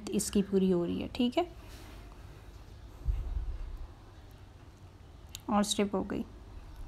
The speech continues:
चलें, तो ये आपकी सारी मेजरमेंट हो गई है। ठीक है, अब मुझे इसके दामन पे भी पट्टी लगानी है एक और स्ट्रिप्स बनानी है, तो वो मैं आपको दिखा देती हूँ। ऑर्गेन्जा के ये कुछ पीस हैं,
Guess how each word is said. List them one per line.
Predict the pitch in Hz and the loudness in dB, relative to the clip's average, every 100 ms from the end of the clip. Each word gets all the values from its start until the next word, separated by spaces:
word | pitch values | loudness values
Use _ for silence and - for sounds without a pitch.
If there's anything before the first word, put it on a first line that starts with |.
| - | -6
चलें, | - 196 226 208 - - - - - - - - | 0 2 0 -4 -10 -14 -14 -14 -16 -14 -2 6
तो | 247 247 | 8 10
ये | 254 | 12
आपकी | 254 254 269 | 12 12 10
सारी | 269 262 | 12 12
मेजरमेंट | 254 240 254 269 285 277 | 12 10 10 12 12 10
हो | 262 | 8
गई | 254 247 | 10 8
है। | 247 | 8
ठीक | 254 233 | 6 4
है, | 247 240 - - - - - 254 | 4 4 -4 -14 -14 -12 8 12
अब | 247 | 12
मुझे | 233 240 247 | 12 10 10
इसके | 240 - 262 | 6 6 8
दामन | 214 214 214 240 | 10 12 12 12
पे | 262 | 12
भी | 254 | 10
पट्टी | 277 247 240 254 | 10 8 10 10
लगानी | 247 233 214 214 214 | 12 10 10 8 6
है | 208 | 4
एक | 208 - - - - - | 0 -6 -14 -16 -6 6
और | 214 208 | 10 10
स्ट्रिप्स | 208 - 208 - - | 8 6 6 4 6
बनानी | 190 180 185 196 | 6 6 6 6
है, | 190 | 6
तो | 208 | 6
वो | 214 | 8
मैं | 208 202 | 10 10
आपको | 196 208 | 8 6
दिखा | 196 202 202 | 4 4 4
देती | 202 214 | 4 6
हूँ। | 220 | 6
ऑर्गेन्जा | 214 220 226 240 262 | 10 10 12 12 12
के | 269 | 12
ये | 254 | 10
कुछ | 247 254 - | 8 6 6
पीस | 254 269 294 | 12 12 12
हैं, | 302 - | 10 10